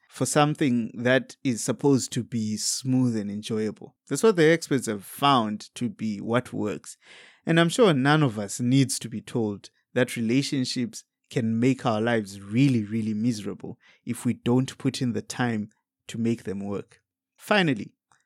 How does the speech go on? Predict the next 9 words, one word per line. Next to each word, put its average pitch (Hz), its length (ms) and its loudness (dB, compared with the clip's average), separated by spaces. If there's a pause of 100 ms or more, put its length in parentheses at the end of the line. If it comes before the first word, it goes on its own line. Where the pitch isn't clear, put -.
(140)
don't 262 160 4
let 277 160 4
negativity 131 720 0
slide. - 580 -6 (420)
Better 180 300 2
to 160 200 2
address 127 520 2
it 139 140 -2 (100)
early 165 400 4